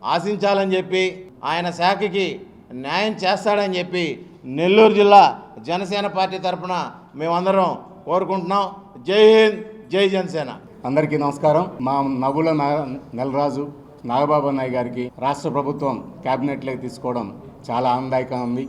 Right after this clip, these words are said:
Speaker 2: దీనికి సంబంధించి సీఎం చంద్రబాబు నాయుడు గారికి, పవన్ కళ్యాణ్ గారికి ప్రత్యేక ధన్యవాదాలు తెలియజేసుకుంటున్నాం.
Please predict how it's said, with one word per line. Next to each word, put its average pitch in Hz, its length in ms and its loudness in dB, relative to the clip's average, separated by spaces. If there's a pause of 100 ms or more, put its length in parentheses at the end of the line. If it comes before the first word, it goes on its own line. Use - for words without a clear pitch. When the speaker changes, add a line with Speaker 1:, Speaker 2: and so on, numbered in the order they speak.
(140)
Speaker 2:
దీనికి 139 300 -2
సంబంధించి 156 500 0 (420)
సీఎం 147 280 0
చంద్రబాబు 147 380 -2
నాయుడు 139 200 -2
గారికి, 139 300 -4 (720)
పవన్ 135 280 -2
కళ్యాణ్ 135 280 -2
గారికి 123 320 -6 (600)
ప్రత్యేక 127 380 -4
ధన్యవాదాలు 135 420 -2
తెలియజేసుకుంటున్నాం. 123 720 -6